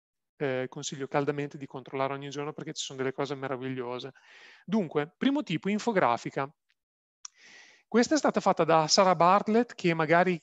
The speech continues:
mm, chi segue la community Twitter o più in generale quella Tableau agli eventi conoscerà sicuramente, perché è stata finalista varie volte dell'Iron Viz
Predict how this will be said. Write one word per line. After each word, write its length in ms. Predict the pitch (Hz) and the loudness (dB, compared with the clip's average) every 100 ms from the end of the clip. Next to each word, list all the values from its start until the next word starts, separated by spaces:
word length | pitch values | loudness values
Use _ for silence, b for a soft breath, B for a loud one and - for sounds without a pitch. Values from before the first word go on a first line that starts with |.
| 185 | -8
mm, 560 | 151 151 151 147 147 147 | -10 -10 -10 -10 -12 -12
chi 520 | - 180 180 180 185 | -4 -2 0 2 0
segue 920 | 165 - 175 180 147 165 170 170 165 160 | 0 2 4 4 2 2 4 6 6 6
la 140 | 160 | 2
community 480 | 160 160 165 - 156 | -2 -8 -10 -10 -10
Twitter 560 | 160 156 165 - 160 | -6 -6 -4 0 2
o 580 | 160 156 156 151 160 156 | 4 4 4 2 2 0
più 140 | 156 151 | -2 -8
in 40 | |
generale 440 | 143 147 151 151 | -6 -2 2 2
quella 240 | 147 156 139 | 2 0 0
Tableau 320 | 147 139 151 | -2 0 2
agli 160 | 147 143 | 2 0
eventi 280 | 151 170 | -2 -4
conoscerà 460 | 185 147 143 - 156 | -8 -10 -10 -6 -6
sicuramente, 640 | - - 151 143 160 165 | -6 -8 -6 -2 -2 -4
perché 280 | - 147 151 | -6 -8 -6
è 40 | 139 | -6
stata 240 | 156 151 | -6 -8
finalista 640 | - 143 143 147 147 151 | -8 -4 -2 -2 -4 -2
varie 220 | 139 143 | 2 2
volte 420 | 131 151 156 - 139 | 2 0 0 -2 -2
dell'Iron 460 | 143 135 139 135 | 2 2 2 -2
Viz 360 | 135 160 156 | -4 -2 -2